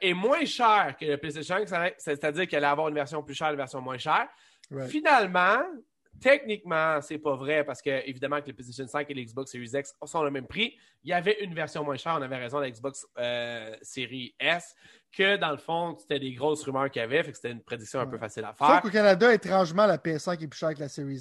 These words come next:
Speaker 2: X, mais elle est à parité aux États-Unis, là.
Speaker 1: Ben, en fait, je m'en allais faire l'allusion à ça, mais vu
Speaker 2: Mhm.
Speaker 1: que, dans le fond, je pense que mondialement,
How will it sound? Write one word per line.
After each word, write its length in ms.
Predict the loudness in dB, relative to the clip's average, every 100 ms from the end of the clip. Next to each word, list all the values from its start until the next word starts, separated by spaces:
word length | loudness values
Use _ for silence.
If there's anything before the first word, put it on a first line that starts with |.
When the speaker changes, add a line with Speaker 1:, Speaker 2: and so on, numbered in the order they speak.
| -6
Speaker 2:
X, 180 | -8 -10
mais 140 | -10 -8
elle 60 |
est 100 | -4
à 80 | -2
parité 400 | -2 -2 -2 -2
aux 80 | -2
États-Unis, 600 | -4 -8 -8 -8 -10 -10
là. 80 | -12 -16 _ _ _ _ _ _ _ _ _ _ -20 _ 4
Speaker 1:
Ben, 180 | 4 6
en 100 | 2
fait, 240 | 6 6 6
je 40 |
m'en 80 | 4
allais 260 | 4 4 4
faire 240 | 2 4
l'allusion 460 | 2 0 -4 0 0
à 100 | 0
ça, 400 | -2 0 0 0
mais 280 | 0 0 0
vu 260 | -2 -6 -6
Speaker 2:
Mhm. 80 |
Speaker 1:
que, 200 | -2 0
dans 180 | 2 0
le 80 | -2
fond, 480 | -6 -4 -2 -2 -6
je 100 | -10
pense 260 | -4 -4 -4
que 80 | -6
mondialement, 1160 | -4 -2 -2 0 2 2 2 4 4 4 2